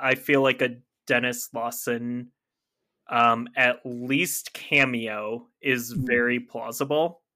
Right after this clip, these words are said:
Speaker 1: um,
Speaker 2: Mm-hmm.
Speaker 1: for this film. Um, and I, I mean, 'cause obviously if he's willing to do Squadrons, like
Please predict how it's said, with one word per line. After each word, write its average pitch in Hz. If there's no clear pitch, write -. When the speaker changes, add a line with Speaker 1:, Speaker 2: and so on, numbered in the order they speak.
Speaker 1:
um, 139
Speaker 2:
Mm-hmm. 110
Speaker 1:
for 151
this 160
film. 202
Um, 120
and 120
I, 123
I 135
mean, 123
'cause 147
obviously 147
if 151
he's 156
willing 175
to 160
do 135
Squadrons, 123
like 131